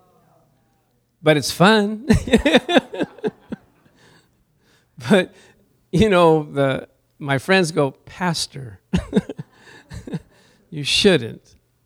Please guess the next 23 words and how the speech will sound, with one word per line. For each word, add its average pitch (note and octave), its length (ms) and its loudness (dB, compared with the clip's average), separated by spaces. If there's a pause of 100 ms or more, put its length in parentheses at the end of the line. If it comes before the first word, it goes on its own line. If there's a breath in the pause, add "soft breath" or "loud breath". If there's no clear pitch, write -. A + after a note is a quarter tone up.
(160)
Okay, D#3 340 -8
I D#3 100 -8
know D#3+ 180 -6
I A#2+ 100 -12
shouldn't. A2+ 440 -12
Okay, B2 260 -10
so C#3+ 340 -2
when E3 160 2
I E3+ 40 4
was D3+ 140 0
reading F#3 260 0
this, C#3 260 -4 (260 soft breath)
I C#3 60 -8
realized, D3 440 0
"Oh, F3 140 0
I D3 120 2
gotta, C#3 360 -2
I C3+ 80 -12
gotta C#3+ 180 -6 (160)
firm D#3 260 -4
up E3 160 -2
on A#2+ 120 -6
that." A2 180 -16